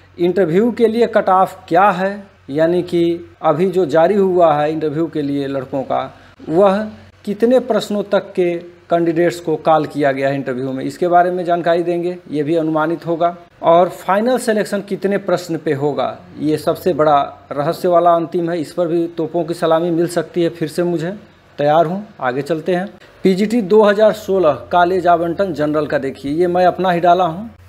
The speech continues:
और मैंने ये पांच चॉइस भरा हुआ था। देखिए, जो पहला मेरा चॉइस था वो चंदौली में सदलपुरा बनारस से सटा हुआ था, इसलिए मैंने इसको पहला चॉइस डाला था, गलती से लॉक भी हो गया ये, लेकिन ईश्वर की कृपा,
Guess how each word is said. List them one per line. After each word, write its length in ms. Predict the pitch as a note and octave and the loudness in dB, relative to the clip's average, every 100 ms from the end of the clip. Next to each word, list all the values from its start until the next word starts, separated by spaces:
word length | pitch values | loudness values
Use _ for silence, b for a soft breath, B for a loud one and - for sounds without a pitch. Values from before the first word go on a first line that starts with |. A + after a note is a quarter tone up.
| - | 2
और 400 | D#3 D#3+ D#3+ E3 | 4 6 4 2
मैंने 260 | F3 F3 F3+ | 0 0 2
ये 140 | F3+ | 0
पांच 300 | F3+ F3 F3 | 2 2 2
चॉइस 400 | F3 F3+ F3 D#3+ | 0 2 2 2
भरा 240 | C3+ D3 F#3+ | -4 2 2
हुआ 260 | F3+ G3 F#3+ | 4 2 2
था। 240 | F#3 A#3 - - | -2 -10 -12 -12
देखिए, 280 | C#3+ D3+ F#3 | -8 -2 0
जो 120 | F3+ | 0
पहला 320 | F#3 F3 F3 F#3+ | 2 2 4 2
मेरा 200 | F#3 F3+ | 2 2
चॉइस 340 | F3+ E3+ E3 | 2 2 2
था 480 | - D#3 D3 - - _ b b - | -2 -2 -2 -4 -20 _ b b -8
वो 200 | D3+ E3+ | -2 -2
चंदौली 540 | E3 D#3+ D3+ D#3 E3 F3 | 0 -2 2 2 4 2
में 100 | E3+ | 0
सदलपुरा 540 | E3 D3+ C#3+ D3+ E3+ | -2 -4 -4 0 0
बनारस 400 | D3 D3+ D#3 D#3 | 2 0 0 0
से 80 | D#3 | -6
सटा 220 | - C3+ | -6 0
हुआ 260 | D#3+ D3 D3 | 2 2 0
था, 160 | C#3+ C3+ | 0 -4
इसलिए 280 | C3 D3 | -4 -4
मैंने 220 | C#3 C#3 C3+ | -2 -2 -4
इसको 200 | - A#2+ | -8 -6
पहला 260 | C#3 D#3 E3+ | 0 0 2
चॉइस 300 | D#3+ D3 C3+ | 2 0 2
डाला 220 | C#3 C3 | 2 0
था, 220 | C3 C3 | -2 -4
गलती 340 | C3 C#3+ - D3 | 0 -2 -2 -6
से 120 | D3 | -2
लॉक 220 | C#3 D#3 | 2 2
भी 160 | D3 D3+ | 0 -4
हो 120 | D3 | -2
गया 180 | C3+ C3+ | -2 -2
ये, 280 | B2 B2 - - b b b b b b - | -2 -6 -10 -18 b b b b b b -2
लेकिन 280 | D3+ D#3 E3 | -2 0 -2
ईश्वर 260 | D#3 F#3+ | 2 0
की 140 | E3+ F3 | 0 -4
कृपा, 440 | F3+ F3 G3+ A#3 | -4 0 0 -2